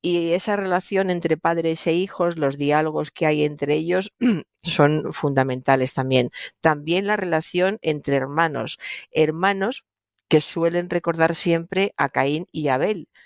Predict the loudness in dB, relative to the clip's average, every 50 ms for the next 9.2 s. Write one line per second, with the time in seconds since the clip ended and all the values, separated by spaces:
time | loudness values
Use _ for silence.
0 | _ _ _ -2 -2 -2 0 0 -2 -2 0 -2 0 0 0 0 0 -2 0 0
1 | 0 0 -2 -2 0 -2 -2 -2 -2 -2 0 0 0 0 0 -6 -6 -4 -2 0
2 | 2 2 2 2 0 -2 -2 -2 -4 -6 -10 -12 _ _ -4 -4 -2 0 0 -2
3 | -2 -2 -4 -4 -4 -2 -2 -2 0 2 0 2 2 2 0 2 0 0 0 2
4 | 2 2 2 0 -2 _ -14 -20 -20 -20 -20 _ -10 -8 -2 0 0 2 2 0
5 | -2 0 0 0 0 0 -2 _ -12 -10 -10 -8 -4 0 2 2 4 2 0 0
6 | -2 -2 -2 0 -2 0 2 2 2 2 0 -4 -4 -2 0 2 2 2 2 2
7 | 2 2 0 0 0 -4 -2 2 2 2 2 0 -2 -6 -6 -2 2 2 2 2
8 | 0 -2 -2 0 0 2 2 2 0 -2 -6 -4 0 0 0 0 0 -2 -2 -2
9 | -2 -4 -6